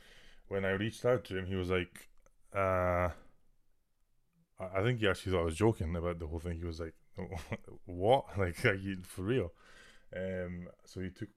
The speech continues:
t-, took on my case straight away. I actually got in contact with the he-, head of H M R C themselves. Um, and eventually I got a payout for these grants in, I think it was in March two thousand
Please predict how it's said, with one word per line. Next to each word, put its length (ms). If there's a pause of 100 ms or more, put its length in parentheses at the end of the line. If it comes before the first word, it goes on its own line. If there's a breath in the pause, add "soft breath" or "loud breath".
t-, 260
took 200
on 100
my 100
case 260
straight 200
away. 220
I 80
actually 220
got 120
in 80
contact 460
with 100
the 80
he-, 420
head 140
of 180
H 280
M 100
R 100
C 220
themselves. 720 (1120 soft breath)
Um, 500 (560 loud breath)
and 540 (460)
eventually 560
I 40
got 120
a 60
payout 440
for 240
these 220
grants 580 (1080)
in, 340
I 100
think 220
it 40
was 160
in 80
March 640 (300)
two 280 (100)
thousand 720